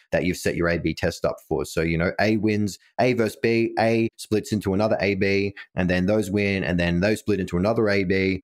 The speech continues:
and then generative A I can actually automate a lot of the content as it's incrementally updating what customers want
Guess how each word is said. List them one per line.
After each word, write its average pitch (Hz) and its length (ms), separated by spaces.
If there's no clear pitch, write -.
and 95 120
then 95 160
generative 107 360
A 95 40
I 98 140
can 90 140
actually 85 240
automate 98 440
a 85 60
lot 95 180
of 82 80
the 85 80
content 117 540
as 101 260
it's 87 260
incrementally 92 580
updating 90 560
what 107 200
customers 90 420
want 120 280